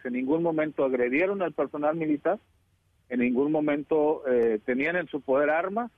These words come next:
de fuego, y que en ningún momento los militares estuvieron en riesgo de perder la vida,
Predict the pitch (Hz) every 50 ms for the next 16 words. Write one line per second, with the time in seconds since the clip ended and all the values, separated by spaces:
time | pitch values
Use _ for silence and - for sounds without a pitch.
0 | _ _ _ - - - - 175 180 196 208 247 269 - _ _ _ _ _ _
1 | _ _ _ _ _ _ _ _ _ _ _ 139 139 - - 147 139 143 143 139
2 | 135 143 151 165 165 165 160 160 147 - 175 165 165 160 160 160 156 160 156 -
3 | 156 143 151 160 165 151 - - 139 127 123 120 139 147 147 143 139 123 127 123
4 | 131 131 127 135 135 127 127 117 - - 120 113 113 123 123 127 139 143 143 147
5 | 147 143 147 160